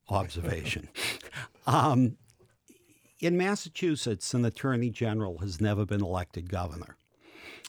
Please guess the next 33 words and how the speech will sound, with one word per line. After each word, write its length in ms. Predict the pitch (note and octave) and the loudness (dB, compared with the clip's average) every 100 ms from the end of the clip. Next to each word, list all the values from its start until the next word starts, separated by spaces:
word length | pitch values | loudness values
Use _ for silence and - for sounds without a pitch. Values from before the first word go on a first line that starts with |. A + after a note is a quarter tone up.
| - - | -20 -4
Um, 520 | A2 G#2 G2+ G2 - _ _ E3+ - _ | 0 0 0 -2 -6 _ _ -16 -16 _
people 320 | D3 C#3 A#2+ - | 0 2 0 -2
aren't 280 | A#2+ A#2 A2+ | 2 2 2
sure 380 | - A#2 A2 - | 2 4 4 2
why, 520 | G#2 F#2+ F#2 F#2+ C3 - - - | 0 0 0 -2 -4 -8 -20 -8
but 160 | - A#2 | -2 -2
it 120 | B2 | 0
might 280 | A#2+ A#2+ A#2+ | 2 2 2
be 180 | B2+ A#2+ | 2 2
that 240 | A2+ A#2 - | 2 0 0
the 80 | G#2+ | 0
very 320 | A#2+ A2+ A#2+ | 2 4 4
skills 540 | - - B2 A#2 G2 | 2 2 4 2 2
you 140 | A2+ G#2+ | 2 4
need 380 | G#2+ G#2+ G2+ - - | 4 2 0 -4 -4
to 300 | A#2 G#2 F2+ - _ _ - | 0 0 -2 -10 _ _ 0
put 240 | C#3 B2 | 2 2
people 360 | B2+ A2+ A#2+ G2 | 0 0 0 0
in 120 | G2 | 0
jail 480 | A2+ D#3 B2+ F#2 G#2+ - - _ - | 0 2 2 -2 -6 -14 -20 _ 2
don't 300 | B2+ B2 B2 - | 6 6 2 0
endear 560 | A2+ A2 G2 B2 B2+ | 2 4 4 4 6
you 380 | B2 G#2+ G2+ F#2 - | 6 2 -2 -6 -12
to 140 | - A2+ | -8 -4
the 300 | F#2+ G2 F#2 - - | -2 -2 -4 -8 -4
general 360 | A#2 G2+ G2 | 2 2 2
public. 540 | - E3 E3+ - - - - - - - - _ - | 0 0 0 -2 -12 -18 -20 -18 -18 -20 -20 _ 2
Um, 320 | D#3+ D#3+ E3 - - | 4 6 2 -2 0
I 140 | A3+ | 2
think 240 | A3 A#3+ | 4 2
that's 260 | G#3+ G3+ - | 4 2 2
an 80 | F3+ | 4
analogy 840 | E3 D#3+ D#3+ D3+ D#3 - D3+ C3+ | 4 4 4 4 0 0 0 0